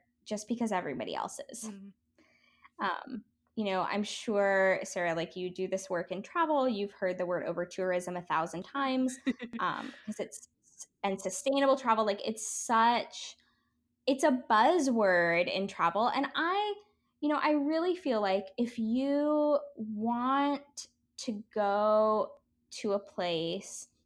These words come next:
Speaker 1: because you really wanna see it. Like, don't let the fact that it's over-touristed, like, keep you away. And at the same time, I do see, and I see this from a lot of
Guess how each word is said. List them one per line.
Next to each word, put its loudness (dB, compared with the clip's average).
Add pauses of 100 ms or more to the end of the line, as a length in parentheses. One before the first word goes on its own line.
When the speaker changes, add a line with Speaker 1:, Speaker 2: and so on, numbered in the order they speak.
(140)
Speaker 1:
because 2
you 2
really 6
wanna 0
see -4
it. 0 (300)
Like, -2
don't 4
let 0
the -2
fact -2
that -2
it's -6
over-touristed, -2 (500)
like, -2
keep -2
you 0
away. -4 (760)
And 2
at 0
the 0
same 0
time, -2
I -2
do -4
see, -2
and -2
I 0
see -2
this -2
from -2
a 2
lot 0
of -6